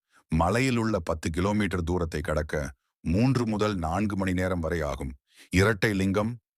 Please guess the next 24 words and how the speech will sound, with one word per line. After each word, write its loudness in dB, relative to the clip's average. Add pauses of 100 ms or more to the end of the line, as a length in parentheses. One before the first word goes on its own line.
(140)
ஆனந்த 2
சுந்தரம் 0
என்ற -2
வியாபாரிக்கு -2
சிவன் -2
மீது 0 (380)
அளவு 2
கடந்த -2
ஈடுபாடு 0
இருந்தது. -6 (380)
அவரது 2
மனைவி 0
ஆண்டாள் -2 (600)
பெருமாள் 2
பக்தை. -4 (680)
இவர்கள் 2
இருவரும் 2 (360)
தான் 4
வணங்கும் 2
கடவுளே 0
பெரியவர் 0
என்று -2
தர்க்கம் -2
செய்வர். -4